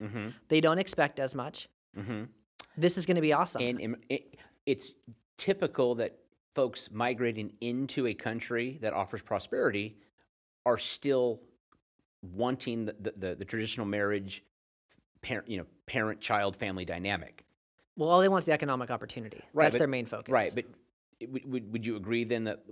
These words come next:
Speaker 1: a lot of times when immigrants move into a country that offers prosperity, they're still making babies?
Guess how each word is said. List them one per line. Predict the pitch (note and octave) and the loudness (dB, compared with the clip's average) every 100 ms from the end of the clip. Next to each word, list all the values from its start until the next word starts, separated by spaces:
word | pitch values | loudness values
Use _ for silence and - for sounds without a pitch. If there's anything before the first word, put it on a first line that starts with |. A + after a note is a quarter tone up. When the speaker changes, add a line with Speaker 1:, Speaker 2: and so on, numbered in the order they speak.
| - | -18
Speaker 1:
a | - - | -18 -6
lot | A2+ B2 | 0 2
of | A2 | 2
times | A2 G2 | -2 -4
when | G#2 G2 | -4 -4
immigrants | A2 A2 G#2+ G2 | -2 -4 -4 -6
move | G#2+ F#2 | -6 -6
into | A2+ A2 G#2+ G2 | -6 -4 -4 -4
a | |
country | F#2 A#2 G#2+ A#2 | -2 -4 -4 -2
that | G2 | -2
offers | F#2+ F#2+ G2 | -2 -4 -8
prosperity, | - F2+ F2 - E3+ G2+ F#2 - - - | -8 -8 -6 -2 0 2 -2 -8 -20 -10
they're | G#2 B2+ | -2 -2
still | B2 - G#2 | -2 -4 -4
making | G2+ F#2+ E2+ | -4 -6 -8
babies? | D#2 C#2+ - - | -8 -10 -16 -18